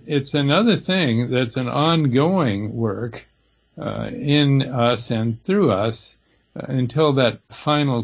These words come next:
point, right? God, and that's, we just go back to Philippians chapter one, uh, you know, he's begun a good work and he will finish it at the day of Jesus Christ. Now, if somebody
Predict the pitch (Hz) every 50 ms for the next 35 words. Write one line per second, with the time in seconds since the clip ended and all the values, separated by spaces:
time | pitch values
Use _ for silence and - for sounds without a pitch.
0 | 113 - - - - 170 143 110 87 - 117 117 110 110 101 110 113 135 135 143
1 | 143 139 123 123 123 123 120 120 127 147 - - - 135 127 123 120 123 120 135
2 | 143 139 - - 147 139 139 139 143 143 - - 113 - - 123 131 139 135 120
3 | 113 98 92 92 - - - 127 120 - - 110 107 107 - _ _ - - -
4 | - - _ _ _ - 110 117 123 120 117 113 110 107 - _ _ _ _ _
5 | - 131 113 110 110 110 107 107 104 110 123 120 104 95 104 110 101 - _ _
6 | _ _ _ _ _ _ _ _ _ - - - - - - - - 120 113 110
7 | 104 101 143 170 202 208 165 113 95 - 113 113 110 107 120 110 113 107 101 104
8 | 104 117 123 - - 135 117 107 - - 151 131 - - 160 117 110 - 170 170
9 | 160 147 135 - - 135 120 113 - - 143 117 113 113 113 110 117 120 113 110
10 | 110 110 - _ - _ _ _ _ - 120 113 107 107 131 127 120 120 113 104
11 | 101 - 147 123 107 95 - - - - _ _ 147 143 139 131 117 113 - -
12 | - 208 220 208 190 165 143 139 127 117 -